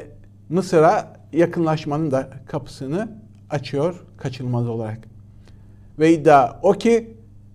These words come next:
bütün Müslüman kardeşlerden ve Hamas'tan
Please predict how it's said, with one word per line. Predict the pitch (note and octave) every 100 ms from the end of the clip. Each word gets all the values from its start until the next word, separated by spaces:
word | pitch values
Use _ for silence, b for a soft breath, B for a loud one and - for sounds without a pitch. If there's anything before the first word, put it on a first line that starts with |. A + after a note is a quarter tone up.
| - - - D#3+
bütün | D#3+ - D#4 D#4 G3+ - D3
Müslüman | E3 - F3+ F#3 F3
kardeşlerden | E3 C#3+ C#3+ - C#3 C3+ B2+ A#2+ - -
ve | D3
Hamas'tan | - - A3 A3 F3 - D#3+ F3+